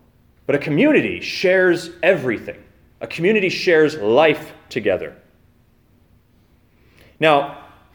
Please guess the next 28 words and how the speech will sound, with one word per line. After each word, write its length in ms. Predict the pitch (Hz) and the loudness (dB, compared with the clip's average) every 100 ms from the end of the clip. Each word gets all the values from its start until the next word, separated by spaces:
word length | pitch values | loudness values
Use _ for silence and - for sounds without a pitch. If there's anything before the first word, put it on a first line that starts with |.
| - | -2
something 300 | 202 214 190 | 2 4 4
like 160 | 139 | 2
eighty 200 | 147 165 | 2 2
percent 340 | 180 156 - 151 | 2 -2 0 0
of 100 | - | 0
Christians 300 | 156 143 117 | -2 -2 -4
in 60 | |
America 360 | 113 117 113 101 | -2 0 0 -2
think, 300 | - 123 - - - - | -2 -4 -6 -20 -20 -20
s-, 200 | - 151 | -16 -14
believe 520 | 135 120 143 156 113 | -6 0 2 2 0
this, 180 | 113 - | -2 0
that 200 | 120 113 | -2 0
you 100 | 170 | 0
can 160 | 202 | 2
be 140 | 175 180 | 2 0
a 40 | |
Christian 340 | 175 175 156 147 | 2 -2 0 0
without 220 | 135 143 | 2 2
being 220 | 147 135 | 0 -2
part 200 | 135 131 | 0 0
of 60 | 113 | 0
a 40 | |
church. 480 | - 95 - - - _ _ _ _ _ _ _ _ _ _ - | -6 -12 -12 -20 -20 _ _ _ _ _ _ _ _ _ _ -8
Eighty 200 | 185 196 | -8 -6
percent 360 | 185 - 139 101 | -8 -8 -10 -12
of 40 | |
Christians. 400 | 127 - - _ | -20 -20 -20 _